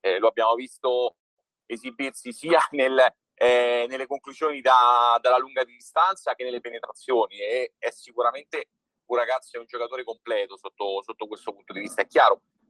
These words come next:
è in una fase di, di crescita, è in una fase di, eh, di evoluzione, e quindi è ovvio che lui si porta dietro un bagaglio,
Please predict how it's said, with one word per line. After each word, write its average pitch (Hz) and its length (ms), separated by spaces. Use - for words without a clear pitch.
è - 100
in 139 100
una 139 160
fase 139 340
di, 131 560
di 147 100
crescita, 165 520
è 143 40
in 120 120
una 101 140
fase 117 260
di, 113 400
eh, 107 460
di 127 180
evoluzione, 139 760
e 135 100
quindi 113 240
è 110 120
ovvio 135 260
che 117 140
lui 147 120
si - 120
porta 120 340
dietro 135 440
un 113 140
bagaglio, 127 880